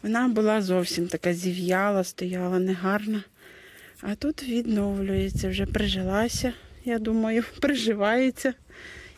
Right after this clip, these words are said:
і відновлюється. Знову у нас гортензія. Це у нас ще один сорт гортензії.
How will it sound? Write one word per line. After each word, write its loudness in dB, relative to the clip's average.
і 0
відновлюється. -4
Знову 0
у -4
нас -6
гортензія. -2
Це 2
у 4
нас 0
ще -4
один 0
сорт -2
гортензії. -2